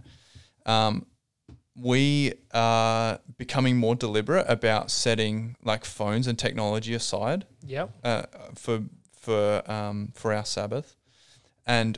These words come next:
Speaker 1: removing even the temptation of going, "I'm just gonna check this and that and reply to this."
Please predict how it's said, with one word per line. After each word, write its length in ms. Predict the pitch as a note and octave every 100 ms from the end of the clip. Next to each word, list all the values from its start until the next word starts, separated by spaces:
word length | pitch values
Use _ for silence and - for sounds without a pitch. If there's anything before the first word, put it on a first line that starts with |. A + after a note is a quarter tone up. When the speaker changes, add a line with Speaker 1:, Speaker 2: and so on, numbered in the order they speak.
| -
Speaker 1:
removing 1000 | B2 A#2+ B2 B2+ D3+ D3 D#3 C#3+ C3+ B2+
even 320 | B2+ A#2+ A#2+
the 80 | A#2
temptation 720 | - A#2 A2+ D3 E3 - G#2
of 160 | G#2 -
going, 420 | G#2+ G#2+ G#2 G#2
"I'm 160 | - G#2+
just 140 | G#2
gonna 140 | A2 G#2+
check 340 | - G#2 G2
this 240 | G2+ G2+ G#2
and 140 | G#2
that 220 | G#2 F#2+
and 180 | G#2+ G#2
reply 360 | G#2 - - G#2
to 100 | G#2
this." 300 | - A#2+